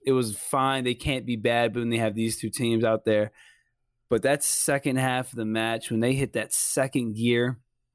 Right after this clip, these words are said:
probably around the time they kicked out of the, one of the first double super kicks, when the Street Profits kicked out of that, and the crowd just really just came alive,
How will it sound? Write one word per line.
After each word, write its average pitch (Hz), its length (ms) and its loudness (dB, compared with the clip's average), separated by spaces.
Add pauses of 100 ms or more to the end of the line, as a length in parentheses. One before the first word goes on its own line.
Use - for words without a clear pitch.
(580)
probably 170 420 0
around 139 300 0
the 123 60 -6
time 127 280 -2
they 120 80 0
kicked 143 300 -6
out 135 180 2
of 120 100 -2
the, 110 280 0 (340)
one 135 140 2
of 123 60 2
the 113 80 0
first 135 480 0
double 120 240 0
super 120 380 -2
kicks, - 400 -2
when 113 120 2
the 110 120 4
Street 123 300 0
Profits 113 380 -2
kicked 131 260 -6
out 113 200 0
of 104 100 -4
that, 110 300 0 (280)
and 117 100 -2
the 120 60 0
crowd 123 360 0
just 113 180 -4
really 120 340 2
just 104 200 -4
came 131 340 -2
alive, 110 680 -2